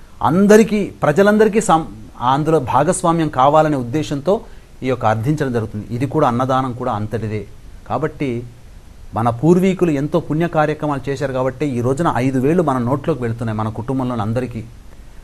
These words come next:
ఇది ఈ రోజున మన పిల్లలు లక్షలు సంపాదించే జీతగాళ్ళు అయ్యారు అని అంటే అది పిల్లల అదృష్టం కాదు. మీ తాత ముత్తాతలు తల్లిదండ్రులు చేసినటువంటి పుణ్య ఫలాన్ని మీ పిల్లలు అదృష్ట రూపంలో పొందుతున్నారు.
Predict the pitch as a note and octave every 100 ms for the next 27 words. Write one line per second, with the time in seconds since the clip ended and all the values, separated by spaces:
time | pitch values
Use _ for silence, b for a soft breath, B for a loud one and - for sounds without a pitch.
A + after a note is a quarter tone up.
0 | b - D3 F3+ D#3+ D3 D3+ D3+ F3+ G3
1 | E3+ D#3 D#3+ F3+ E3+ C3+ C3 - G#3 F3
2 | E3+ E3 D#3+ D3+ A2 D3 E3+ E3 D#3+ D3
3 | C#3+ C#3+ C3 B2+ B2+ D3 B2+ C#3+ G2 -
4 | - C#3+ D#3+ E3+ B2+ B2+ - B2+ A#2 G#2+
5 | - G#2+ A2 G#2+ B2+ C#3+ D#3 C#3+ C#3 C3+
6 | C3+ C3 B2 B2+ C3+ C3 C3 A#2+ B2 A#2+
7 | B2+ A#2+ B2 A#2+ G3 - B B - E3+
8 | F#3+ D#3+ D3+ E3+ G3+ F3+ D3+ - D3+ F#3
9 | G3 B2+ B2+ G3 G#3+ E3 D3+ D3+ C#3+ C3
10 | C3 B2+ A#2 G2+